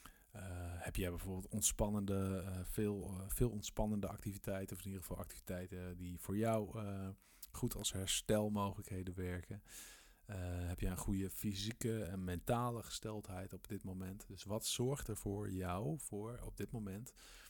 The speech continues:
eh, dat jij kunt zeggen van, "Hey, het klopt wel, eh, dat ik in die ontspannen fase zit"? Ehm, want dat is informatie die je mogelijk in een later, eh, moment weer eens een keer kunt gebruiken.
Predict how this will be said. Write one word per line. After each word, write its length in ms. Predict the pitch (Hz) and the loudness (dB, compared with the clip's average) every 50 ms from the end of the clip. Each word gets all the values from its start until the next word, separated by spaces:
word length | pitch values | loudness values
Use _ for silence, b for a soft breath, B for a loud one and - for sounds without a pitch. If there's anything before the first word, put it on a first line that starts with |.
| B B B B B - | B B B B B -10
eh, 340 | 98 92 90 87 85 85 85 82 | -8 -4 -4 -2 -2 -2 -2 -2
dat 160 | 85 85 - | -4 -4 -2
jij 280 | - 90 87 87 87 - | 0 0 0 0 -2 -4
kunt 200 | - - 92 85 | -6 -6 -4 -2
zeggen 320 | - - 98 95 - - - | -2 -2 -2 -4 -4 -6 -10
van, 120 | - 87 | -10 -8
"Hey, 140 | 90 95 90 | -6 -4 -4
het 140 | 78 76 - | -6 -6 -8
klopt 300 | - - 117 120 - - | -6 -4 -4 -4 -4 -4
wel, 320 | 104 98 95 92 92 90 92 87 90 | -4 -4 -4 -4 -6 -8 -10 -10 -8
eh, 300 | 87 85 85 82 82 82 82 82 82 - - | -6 -6 -6 -6 -6 -8 -8 -10 -12 -14 -12
dat 140 | - 92 87 | -10 -8 -8
ik 120 | 90 - | -8 -8
in 140 | - 85 85 | -6 -6 -4
die 180 | 80 82 78 - | -4 -6 -6 -6
ontspannen 560 | - - - - - 90 82 82 80 82 82 | -6 -6 -6 -4 -4 -6 -4 -4 -6 -8 -8
fase 560 | - - - - 80 78 80 78 - - 80 - - _ | -10 -8 -6 -6 -6 -6 -6 -10 -12 -12 -14 -16 -18 _
zit"? 460 | - - 90 92 98 - - - - B B B B B B B B B B B | -8 -4 -2 -2 -2 -4 -6 -14 -20 B B B B B B B B B B B
Ehm, 560 | B 104 98 95 95 98 95 95 92 92 92 92 92 92 92 92 - - - B B B B | B -6 -4 -2 -2 0 0 0 0 0 -2 -2 -2 -4 -6 -8 -10 -12 -16 B B B B
want 160 | - 120 120 | -6 -4 0
dat 140 | - 123 117 | 0 0 0
is 140 | 113 98 - | 0 -2 -2
informatie 680 | 107 101 - - 104 101 104 110 117 - - - 92 | -2 -4 -2 0 2 2 2 2 0 -2 -2 -4 -4
die 160 | 87 85 82 | -6 -6 -6
je 280 | 78 76 76 76 76 76 | -6 -6 -8 -8 -8 -10
mogelijk 480 | 78 78 95 113 143 139 - 107 90 - | -8 -6 -4 -2 -2 -2 -2 -4 -6 -6
in 80 | 82 82 | -6 -6
een 100 | 80 78 | -4 -4
later, 460 | 78 76 80 90 - - 80 80 82 | -4 -4 -4 -6 -6 -8 -8 -6 -6
eh, 60 | 78 | -8
moment 420 | 78 78 82 80 80 78 78 78 | -6 -6 -6 -6 -6 -6 -6 -6
weer 120 | - 80 80 | -6 -6 -6
eens 100 | 82 - | -6 -8
een 60 | - | -8
keer 160 | - 95 87 | -8 -8 -8
kunt 200 | - - 92 - | -8 -8 -8 -6
gebruiken. 640 | - - 101 98 95 101 107 123 131 - - 117 127 | -6 -4 -4 -2 0 0 0 0 0 -2 -6 -12 -14